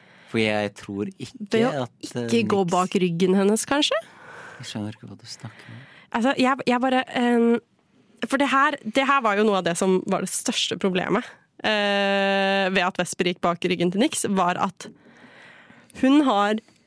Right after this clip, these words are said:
Speaker 2: grunnleggende trust issues. Eh, hun har blitt ført bak lyset før, og nå har hun blitt det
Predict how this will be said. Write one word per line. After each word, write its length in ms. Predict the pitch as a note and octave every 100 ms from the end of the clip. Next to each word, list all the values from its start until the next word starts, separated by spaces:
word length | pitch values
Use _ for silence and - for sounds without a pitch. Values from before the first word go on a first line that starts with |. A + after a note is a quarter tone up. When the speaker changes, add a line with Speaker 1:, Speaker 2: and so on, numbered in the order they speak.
| _ -
Speaker 2:
grunnleggende 760 | G#3+ B3+ A#3+ G#3 F3+ E3 F3+ G3+
trust 360 | G3+ - - -
issues. 680 | - - B3+ C#4+ - - - _ _ _
Eh, 840 | - G#3+ G3 F#3+ F#3+ G3 G3 G3 G3+ G3
hun 220 | G#3+ A3+
har 420 | A3 G3 G3+ G#3
blitt 320 | G3 G3 -
ført 220 | - F#3+ -
bak 140 | F#3+
lyset 300 | G3 F#3+ -
før, 300 | A3 B3 C#4 - _ _ _ _ _ _ _ _ _ _ _ _ _
og 80 | A3
nå 260 | A3 G#3+ G3+
har 120 | G3+
hun 120 | G3
blitt 220 | F3+ F#3+
det 120 | -